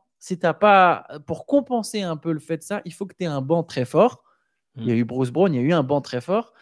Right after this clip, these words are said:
Speaker 1: Là, ils ont pas ce banc très fort. Ils ont ce banc qui a des bonnes choses, mais qui est pas tout à fait prêt. Euh, il faut voir, euh, parce que si t'as juste Murray, mais que Murray, il grince des dents, il, tu vois, bah, ça peut être compliqué sur certaines séries.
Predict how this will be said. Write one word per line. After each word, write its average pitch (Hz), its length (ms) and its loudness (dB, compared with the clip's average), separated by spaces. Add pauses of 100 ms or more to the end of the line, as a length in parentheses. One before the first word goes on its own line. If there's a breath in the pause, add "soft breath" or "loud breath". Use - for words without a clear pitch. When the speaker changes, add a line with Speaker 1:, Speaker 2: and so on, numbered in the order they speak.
(360 soft breath)
Speaker 1:
Là, 262 380 2 (240)
ils 147 160 -6
ont 143 240 -6 (100)
pas 262 200 4
ce - 140 -4
banc 123 220 -4
très - 160 -14
fort. 107 260 -12
Ils 113 120 -6
ont 120 80 -6
ce 120 140 -8
banc 156 220 -2
qui 117 260 -8
a 110 180 -4
des 113 140 -6
bonnes 147 240 0
choses, 208 260 0
mais 127 140 -4
qui - 100 -10
est - 40 -8
pas 190 180 2
tout 180 180 -12
à 139 80 2
fait 117 140 -6
prêt. 240 280 -2 (640 soft breath)
Euh, 120 380 2 (800)
il 139 100 -6
faut 117 200 -4
voir, 214 580 2
euh, 120 160 -8 (280)
parce 135 160 -10
que - 80 -6
si - 160 -8
t'as 196 160 6
juste 196 260 -2
Murray, 190 400 4
mais 147 180 -4
que 131 120 -8
Murray, 139 500 0
il 117 300 -6
grince 165 380 -6
des 139 160 -4
dents, 160 260 -2
il, 117 380 -8 (300 soft breath)
tu - 100 -2
vois, 214 80 6
bah, - 180 2
ça - 180 -2
peut 269 140 0
être 285 140 2
compliqué 196 420 -6
sur - 180 -12
certaines 143 340 -12
séries. 156 340 -8